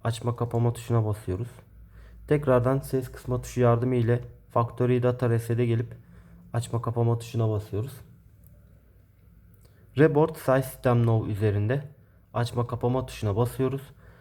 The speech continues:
Format atma işlemi başlıyor arkadaşlar. General Mobile G M yirmi bir Plus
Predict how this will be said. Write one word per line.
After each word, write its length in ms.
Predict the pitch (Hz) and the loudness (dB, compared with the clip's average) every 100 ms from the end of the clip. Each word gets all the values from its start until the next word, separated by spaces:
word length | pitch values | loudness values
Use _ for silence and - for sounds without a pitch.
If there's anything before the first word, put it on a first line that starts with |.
| - - | -20 -20
Format 480 | - 127 131 135 - | 2 4 4 2 0
atma 240 | 120 - 131 | -2 0 -2
işlemi 340 | 117 113 123 | 0 -2 0
başlıyor 400 | 113 104 - 113 | 0 0 0 0
arkadaşlar. 580 | 104 87 87 - 123 - - - - - - | 0 -4 -8 -6 -6 -8 -18 -20 -20 -20 2
General 320 | 131 139 147 | 4 4 4
Mobile 460 | 147 151 127 143 139 - - | 4 2 2 0 -2 -10 -2
G 220 | 123 127 | 2 2
M 140 | 135 | 2
yirmi 280 | 127 127 123 | 2 0 0
bir 180 | 139 143 | 0 0
Plus 280 | 113 117 | 0 0